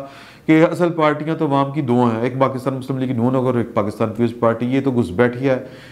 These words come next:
या ये तो सिलेक्टेड है, इसका तो कोई वजूद ही नहीं है। हम जो इकट्ठे हुए हैं, वो किसी नुक्ते, एक नुक्ते पे इकट्ठे हुए हैं और वो नुक्ता ये है कि हमने पाकिस्तान का सत्तर साल पुराना निज़ाम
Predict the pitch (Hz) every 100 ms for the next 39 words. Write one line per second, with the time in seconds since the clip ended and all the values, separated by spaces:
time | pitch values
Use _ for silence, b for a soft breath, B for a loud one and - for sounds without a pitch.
0 | B 120 139 135 131 123 - 120 120 147
1 | 135 127 - - - 123 - - 127 139
2 | 123 110 117 131 143 139 139 131 120 123
3 | 135 131 127 139 117 131 131 135 135 117
4 | 127 120 110 110 127 123 123 113 - 135
5 | 139 131 131 143 113 120 143 143 B B
6 | 127 131 127 143 123 - 139 131 139 135
7 | 131 127 131 127 123 120 131 127 135 131
8 | 113 120 127 123 120 117 117 120 107 113